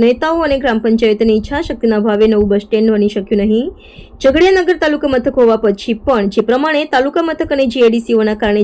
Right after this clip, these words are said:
જે ગામનો વિકાસ થવો જોઈએ તે વિકાસ છેલ્લા ચાર પાંચ દાયકા દરમિયાન થયો નથી. તાલુકા મથક હોવા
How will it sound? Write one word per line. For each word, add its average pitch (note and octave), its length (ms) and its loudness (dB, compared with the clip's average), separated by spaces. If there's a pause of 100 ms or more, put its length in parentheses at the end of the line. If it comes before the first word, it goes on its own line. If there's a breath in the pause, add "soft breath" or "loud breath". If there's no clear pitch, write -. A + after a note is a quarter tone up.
જે G#3 120 2
ગામનો G#3 300 2
વિકાસ C4+ 360 -2
થવો A#3 320 2
જોઈએ A3+ 240 2
તે G#3 80 4
વિકાસ G#3 420 -4 (440 loud breath)
છેલ્લા A#3 260 4
ચાર C#4 100 2 (140)
પાંચ F4 320 0
દાયકા A#3+ 300 0
દરમિયાન A3 360 2
થયો G#3+ 240 4
નથી. G#3+ 260 -2 (140)
તાલુકા G#3+ 460 2
મથક A3+ 340 0
હોવા G#3 160 0